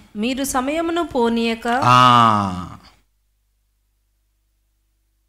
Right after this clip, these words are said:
Speaker 2: మీరు సమయముని వేస్ట్ చేస్తారా? నాకు వినిపించటంలే.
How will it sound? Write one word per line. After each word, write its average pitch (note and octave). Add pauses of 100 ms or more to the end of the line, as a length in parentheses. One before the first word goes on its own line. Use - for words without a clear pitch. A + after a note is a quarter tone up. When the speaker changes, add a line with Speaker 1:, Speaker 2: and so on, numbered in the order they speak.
(1700)
Speaker 2:
మీరు B2
సమయముని A#2
వేస్ట్ G2+
చేస్తారా? F#2 (2250)
నాకు B2+
వినిపించటంలే. E3